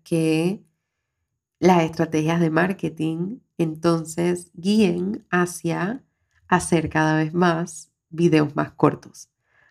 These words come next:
eh, hacer cada vez más contenido más corto. Y en ese sentido se refuerza esta velocidad y esta urgencia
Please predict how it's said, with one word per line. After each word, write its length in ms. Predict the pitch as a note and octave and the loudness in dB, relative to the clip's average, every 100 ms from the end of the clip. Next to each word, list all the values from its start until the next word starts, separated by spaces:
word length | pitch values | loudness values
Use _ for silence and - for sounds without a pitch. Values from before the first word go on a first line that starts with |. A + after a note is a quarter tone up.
| _ _ - | _ _ 0
eh, 200 | E3 E3 | 2 2
hacer 340 | D#3 D#3 E3 | -2 2 2
cada 260 | E3 E3 D#3+ | 2 0 0
vez 180 | E3 D#3 | -2 0
más 460 | F3 F3+ E3+ E3+ | 2 4 2 -2
contenido 560 | - F3 D#3+ E3 G3+ G3 | -4 -4 -2 -2 2 2
más 140 | C#3+ | 0
corto. 260 | - D3 - | -6 -8 -2
Y 120 | D3 | -2
en 100 | D3+ | 0
ese 180 | E3 F#3+ | -2 -4
sentido 440 | - E3 F3 E3+ | -4 -4 2 2
se 160 | F3+ F3 | 4 0
refuerza 1120 | E3 D#3 D#3+ - B3 B3+ F#3 - D#3+ A3 - _ _ _ _ _ _ _ _ _ | 0 0 -2 2 4 4 0 -4 -4 -4 -6 _ _ _ _ _ _ _ _ _
esta 600 | F#3 F3+ - F3+ F3+ - | -2 -2 0 0 0 -2
velocidad 840 | E3 E3+ E3+ E3 E3+ E3 D#3+ D#3+ - _ _ | 0 2 2 0 0 0 0 -2 -10 _ _
y 160 | F3 | -4
esta 200 | E3 E3 | -4 -2
urgencia 960 | E3+ E3+ - F#3 E3 D#3+ D3+ D3+ E3+ | -2 -2 0 0 0 -8 -10 -8 -8